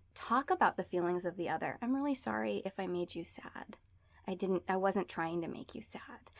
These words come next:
And the other one will say, "That's okay. I, I forgive you. I understand." Or,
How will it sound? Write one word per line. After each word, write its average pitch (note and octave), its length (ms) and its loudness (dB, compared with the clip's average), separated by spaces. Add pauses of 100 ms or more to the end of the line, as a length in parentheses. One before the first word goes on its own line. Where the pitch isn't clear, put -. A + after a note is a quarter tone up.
(200)
And G3 160 4
the F#3+ 100 6
other F3+ 160 2
one F3 220 -2
will F3 80 -4
say, F#3+ 200 -4
"That's C4+ 200 -6
okay. F3 340 -6 (140)
I, G3+ 80 0
I - 20 0
forgive E3+ 420 -4
you. E3+ 120 -8
I F#3 80 -8
understand." E3 840 -4
Or, C#4+ 380 10